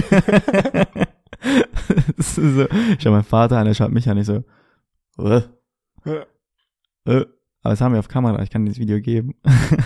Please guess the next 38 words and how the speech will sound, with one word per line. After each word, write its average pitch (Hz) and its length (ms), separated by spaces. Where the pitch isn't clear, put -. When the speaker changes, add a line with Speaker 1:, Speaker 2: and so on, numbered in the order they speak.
Speaker 2:
Let's 110 280
go. 123 260
Speaker 1:
<laughs> - 40
Sagt - 180
man 151 100
eigentlich - 200
noch 113 100
auf 104 160
Kamera? 135 520
Man 101 100
sagt 110 120
doch - 80
eigentlich 101 180
auf 110 120
Video, 110 400
gell? 107 180
Speaker 2:
<laughs> - 280
Ja, 131 340
wahrscheinlich. 117 500
Speaker 1:
Das - 100
haben 131 100
wir 117 60
auf - 80
Kamera. 127 380
<laughs> - 20
Speaker 2:
Aber 127 120
war 156 100
bei 175 80
dir 156 220
eigentlich 127 240
in 127 60
der 117 100
Familie 113 380
Sex - 320
ein 107 80
Thema 127 240
oder - 140
nie? - 180